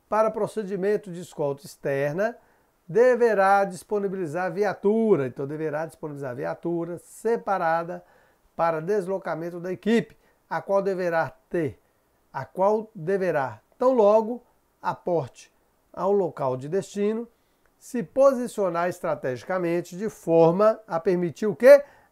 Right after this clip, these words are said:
A visão de todo o perímetro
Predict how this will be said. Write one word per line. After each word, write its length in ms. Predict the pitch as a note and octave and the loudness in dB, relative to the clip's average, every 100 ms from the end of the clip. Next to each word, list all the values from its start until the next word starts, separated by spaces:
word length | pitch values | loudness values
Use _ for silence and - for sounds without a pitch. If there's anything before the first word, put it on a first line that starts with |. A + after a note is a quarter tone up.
| _ F3 | _ -6
A 240 | D3 D3+ | -4 -4
visão 800 | - C3 G3+ F#3 F3 F#3 G3 G3 _ _ _ _ | -10 -8 -6 -4 2 2 2 0 _ _ _ _
de 160 | D#3 F#3+ | -10 -8
todo 580 | - F#3 F#3+ F3 G#3 - - | 0 2 2 0 -8 -14 -14
o 80 | G3+ | -14
perímetro 640 | E3+ F#3 E3+ F3+ F3 F3+ | -2 0 0 -2 -2 -8